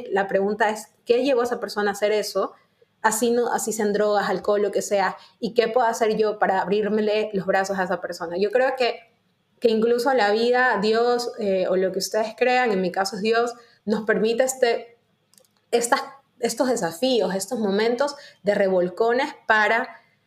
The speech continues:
entender que no somos perfectos y que necesitamos dejar de ver a las otras personas como robots. A medida que la tecnología avanza, creemos que las personas son robots y no es así. Seguimos siendo de carne y hueso. O sea, si no, córtense y verán que sangran. O sea,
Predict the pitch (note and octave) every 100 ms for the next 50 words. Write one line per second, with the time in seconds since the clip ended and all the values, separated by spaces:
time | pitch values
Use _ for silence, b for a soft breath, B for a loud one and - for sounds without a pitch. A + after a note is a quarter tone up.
0 | B _ _ _ A#3 A3 G#3 G3 G3+ A#3
1 | C#4 - A3+ A#3+ B3 A3 G3 A#3 D4 D#4
2 | D#4 B3 B3 B3 A3 - G#3 A#3+ - A3
3 | A3 G3+ G3 F#3+ G3+ G3 A3 A#3 B3 B3+
4 | - F#3+ F#3+ A3+ A#3+ B3+ A3+ A3+ A3 G3+
5 | G3+ G#3 F#3 - F#3+ G3 - G3 E3+ F3
6 | F3 E3+ - - G#3 G3 G3 A3 A3+ A3
7 | G3+ F#3+ - B3+ F3+ G3+ G#3 G#3+ A3 A3+
8 | A#3+ A#3 - F#3 F#3 G#3 G#3+ - F#3+ F3+
9 | - - F#3+ G3 G3+ F#3+ F#3+ G#3 A3 G#3+
10 | - - G3 F#3+ F3+ F3 F#3+ F#3 - F#3+
11 | F#3+ G3+ G3+ G3 G3+ G3 F3 F#3 F3 F#3
12 | F#3+ F3+ - F#3+ - F#3 G3+ A#3+ B3 -
13 | A3+ A#3 B3 B3 B3+ - F3+ F3+ F3 F3+
14 | G3+ E3 - - - -